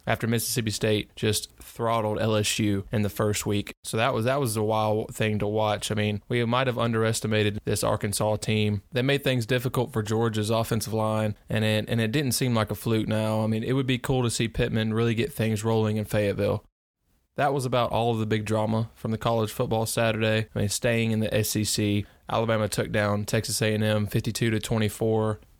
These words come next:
A and M is paying Jimbo Fisher a lot of money for him to be getting demolished by Nick Saban like that. I mean, if he can't get things going and compete with these top S E C programs like Georgia, L S U, Alabama more closely, I don't think he'll be a-, there much longer.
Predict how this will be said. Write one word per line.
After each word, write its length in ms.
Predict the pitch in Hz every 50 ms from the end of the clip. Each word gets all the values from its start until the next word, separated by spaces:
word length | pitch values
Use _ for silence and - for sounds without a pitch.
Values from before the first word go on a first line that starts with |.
| _ -
A 120 | 135 139 147
and 80 | 143
M 100 | 139 131
is 120 | 120 107 -
paying 260 | - 127 120 113 107
Jimbo 260 | 110 117 117 117 104
Fisher 320 | - - 117 110 - 117
a 80 | 107 107
lot 300 | 107 107 110 110 107 107
of 80 | 107 110
money 300 | 107 104 104 104 104 104
for 160 | - - 107
him 100 | 107 107
to 60 | 107
be 200 | 107 110 110 107 - -
getting 240 | - 113 107 104 104
demolished 460 | 104 104 107 107 110 110 104 - -
by 120 | - 104
Nick 200 | 104 107 104 101
Saban 300 | - - 117 110 110 107
like 240 | 107 107 104 101 -
that. 300 | - 107 107 104 101 - - _ _ -
I 60 | 110
mean, 80 | 107 110
if 120 | 113 107
he 120 | 143 151
can't 240 | 147 - 151 135 123
get 180 | 123 131 113 -
things 220 | 127 117 113 107
going 480 | 104 117 117 113 113 110 110 110 110 110
and 240 | 104 107 104 101 - - - -
compete 400 | - 113 95 - 120 123 - -
with 80 | 110
these 200 | 107 110 107 104
top 300 | - - 113 110 107 -
S 200 | 113 107 101 -
E 60 | 110 101
C 180 | - - 110
programs 560 | 104 - 113 110 110 107 107 104 107 107 104
like 160 | 110 104 98 101
Georgia, 320 | - 110 107 107 104 110
L 160 | 107 107 107
S 160 | 104 98 -
U, 120 | 117 107 107
Alabama 580 | 104 104 104 107 107 107 107 107 107 104 98 - -
more 180 | - 117 110 104
closely, 580 | - 131 120 120 113 - - 107 98 101 104 - - - - -
I 60 | 113
don't 140 | 117 110 -
think 160 | 123 113 107
he'll 100 | 117 107
be 160 | 110 110 107
a-, 200 | 107 104 104 -
there 320 | - - 110 110 110 104 104
much 300 | 104 104 101 - - -
longer. 480 | 104 107 107 107 104 104 104 101 -